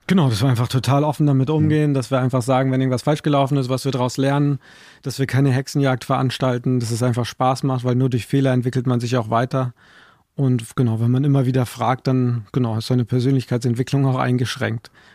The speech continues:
Speaker 2: Wenn, wenn ich dir jetzt, äh, abends um zweiundzwanzig Uhr eine E-Mail schreibe, krieg ich dann die Antwort morgens irgendwie nach neun oder f-, manchmal auch fünf Minuten später?
Speaker 1: Vielleicht eine Minute später, ne?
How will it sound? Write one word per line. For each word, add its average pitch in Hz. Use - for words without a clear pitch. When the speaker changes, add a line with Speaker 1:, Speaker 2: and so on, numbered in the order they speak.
Speaker 2:
Wenn, 98
wenn 107
ich 113
dir 123
jetzt, 117
äh, 117
abends 113
um 127
zweiundzwanzig 113
Uhr 113
eine 113
E-Mail 131
schreibe, 123
krieg -
ich 110
dann 110
die 117
Antwort 113
morgens 110
irgendwie 110
nach 107
neun 113
oder 117
f-, -
manchmal 107
auch 98
fünf 117
Minuten 104
später? 98
Speaker 1:
Vielleicht 135
eine 123
Minute 120
später, -
ne? 147